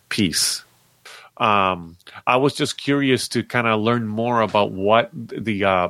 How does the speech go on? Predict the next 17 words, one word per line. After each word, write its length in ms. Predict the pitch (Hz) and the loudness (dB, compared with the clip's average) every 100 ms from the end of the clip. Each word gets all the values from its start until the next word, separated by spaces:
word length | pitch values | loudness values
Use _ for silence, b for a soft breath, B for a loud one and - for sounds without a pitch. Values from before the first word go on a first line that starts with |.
| - | -2
you 120 | 104 | -2
know, 220 | 95 87 - _ _ - - | 0 -4 -10 _ _ -20 -4
the 80 | 131 | -2
device 540 | 120 107 123 160 - | 0 2 2 2 0
is. 160 | 113 107 | 0 2
And 80 | 104 | 2
in 100 | 98 | 0
the, 160 | - | -2
in 80 | 123 | -2
the 120 | 104 | -2
trailer, 680 | 98 - 143 180 139 117 - B B B B B _ _ _ - | -4 0 2 2 2 0 0 B B B B B _ _ _ -10
the, 360 | 156 156 143 | -10 -2 0
uh, 640 | 120 104 - 123 - 98 95 | 2 0 -2 -2 0 -2 -4
Trieu 400 | - - 123 135 | -10 -2 2 4
desc-, 420 | 127 123 - - - | 2 0 -2 -6 -4
uh, 420 | - 113 101 98 | 0 2 2 0
um, 460 | 107 101 92 85 | 0 0 -4 -8